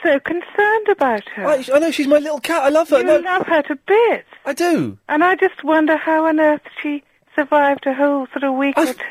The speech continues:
Speaker 2: what is go-
Speaker 1: ten days without
Speaker 2: What's
Speaker 1: her,
Speaker 2: going on?
Speaker 1: without
Speaker 2: I,
Speaker 1: you.
Speaker 2: I just told you, s-, my friend Spencer looked after the flat for the week.
Speaker 1: Really?
Speaker 2: Spencer, yeah.
Speaker 1: Who is Spencer?
Speaker 2: He's my friend. He works at Virgin.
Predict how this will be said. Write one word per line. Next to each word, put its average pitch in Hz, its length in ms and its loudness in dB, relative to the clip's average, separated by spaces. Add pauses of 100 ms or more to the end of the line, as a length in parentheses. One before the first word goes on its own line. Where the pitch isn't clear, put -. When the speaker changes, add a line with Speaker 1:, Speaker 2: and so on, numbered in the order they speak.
(120)
Speaker 2:
what 330 220 -8
is - 80 -12
go- 359 100 -8
Speaker 1:
ten 294 200 4
days 269 340 2
without 302 320 0
Speaker 2:
What's - 140 -12
Speaker 1:
her, 233 80 -8
Speaker 2:
going 370 120 -4
on? - 60 0
Speaker 1:
without 269 420 -2
Speaker 2:
I, - 20 -20
Speaker 1:
you. 180 240 -14
Speaker 2:
I 320 80 0
just 349 220 -2
told 392 220 2
you, 311 60 4
s-, - 140 -4
my 320 120 4
friend 311 280 0
Spencer 349 460 -2
looked 294 220 -2
after 254 240 -2
the 285 100 -2
flat 370 260 -2
for 262 120 -4
the 254 80 2
week. 120 420 -2 (920)
Speaker 1:
Really? 285 640 2
Speaker 2:
Spencer, 381 480 -2
yeah. 311 460 2 (560)
Speaker 1:
Who 320 140 -2
is 339 160 2
Spencer? 220 720 -4
Speaker 2:
He's 349 160 4
my 330 140 4
friend. 330 520 0 (600)
He 269 80 -4
works 320 260 2
at 294 120 -4
Virgin. 180 500 0